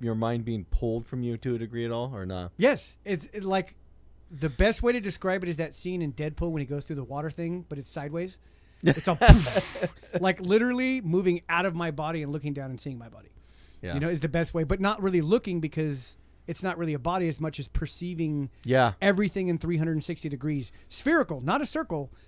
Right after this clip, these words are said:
Speaker 2: three hundred sixty degrees
Speaker 1: Yes.
Speaker 2: sphere around you.
Speaker 1: Yeah, it
Speaker 2: You're
Speaker 1: is
Speaker 2: aware
Speaker 1: very
Speaker 2: of
Speaker 1: weird.
Speaker 2: everything around you. Noise, sound, sensation. It, it, it fucking, I don't know. I could see why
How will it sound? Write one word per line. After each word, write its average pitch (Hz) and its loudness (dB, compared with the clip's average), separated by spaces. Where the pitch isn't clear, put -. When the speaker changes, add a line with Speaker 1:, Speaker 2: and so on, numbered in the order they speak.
Speaker 2:
three 233 2
hundred 214 0
sixty - -8
degrees 151 -2
Speaker 1:
Yes. 113 2
Speaker 2:
sphere 226 2
around 185 0
you. 156 0
Speaker 1:
Yeah, 151 0
it 151 -2
Speaker 2:
You're 170 2
Speaker 1:
is 165 2
Speaker 2:
aware 160 0
Speaker 1:
very 165 -2
Speaker 2:
of 180 -6
Speaker 1:
weird. 175 -4
Speaker 2:
everything 165 -2
around 135 -12
you. 110 -20
Noise, 156 -2
sound, 139 -10
sensation. 135 -10
It, 156 -4
it, 196 -6
it 302 -10
fucking, 302 -12
I 240 -6
don't 262 -2
know. 208 -2
I 170 -2
could 175 -12
see 240 -8
why 190 0